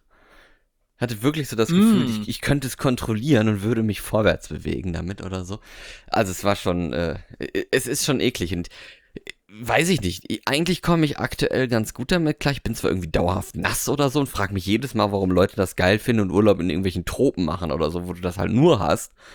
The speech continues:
Speaker 1: Das ist doch einfach nur nervig und eklig, wenn die Haut so befeuchtet ist und nicht trocken. Also,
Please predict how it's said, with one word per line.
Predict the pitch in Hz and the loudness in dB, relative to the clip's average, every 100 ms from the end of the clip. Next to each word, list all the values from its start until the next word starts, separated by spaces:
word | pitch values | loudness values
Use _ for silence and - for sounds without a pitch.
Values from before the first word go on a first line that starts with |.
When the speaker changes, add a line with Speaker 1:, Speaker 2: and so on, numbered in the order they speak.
| - | -10
Speaker 1:
Das | 92 | -6
ist | 107 - | -6 -2
doch | 90 - _ | -4 -4 _
einfach | 135 143 120 | -4 -2 0
nur | 110 | 0
nervig | 95 95 95 107 | 2 0 -2 -4
und | 104 | -4
eklig, | - 127 - 85 101 _ - - _ | -2 -2 -2 -2 -4 _ -20 -20 _
wenn | 90 | -4
die | 90 95 | -4 0
Haut | 117 - - _ _ _ _ _ _ | 0 -2 -16 _ _ _ _ _ _
so | - 107 98 _ _ | -2 0 0 _ _
befeuchtet | 98 90 127 143 - - | -2 0 -2 -2 -6 -4
ist | 80 | -2
und | 90 80 | 0 -2
nicht | 98 - - | -4 -6 -8
trocken. | - - - - | -8 -6 -8 -4
Also, | 87 | 0